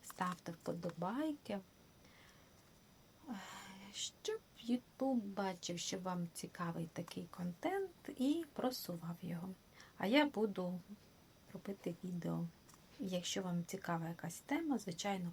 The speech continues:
пишіть, я наступного разу постараюсь, а, висвітлити її в наступних відео. Отже,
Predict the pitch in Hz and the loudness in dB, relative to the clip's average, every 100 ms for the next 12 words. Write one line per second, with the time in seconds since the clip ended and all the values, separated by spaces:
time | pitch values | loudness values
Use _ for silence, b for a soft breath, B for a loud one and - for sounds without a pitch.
0 | - - - 302 320 - 190 202 233 180 | -6 -6 0 0 0 -4 0 4 4 2
1 | - 202 - 175 170 170 190 214 170 - | -2 -4 0 0 0 0 -2 -2 -6 -4
2 | 233 - - 196 180 170 202 196 175 - | -4 -4 -2 -2 0 -2 -2 -2 -2 -10
3 | B B B B B B B - 190 175 | B B B B B B B -4 0 2
4 | 170 170 196 202 202 190 185 180 180 175 | 2 2 2 2 0 -2 -4 -4 -4 -4
5 | - 180 175 175 170 - 190 175 - - | -4 0 0 2 0 -2 -2 -2 -2 -2
6 | 170 170 170 202 - - B B B - | 0 2 0 -4 -10 -20 B B B -20
7 | - - 190 180 185 269 | -2 4 4 4 4 4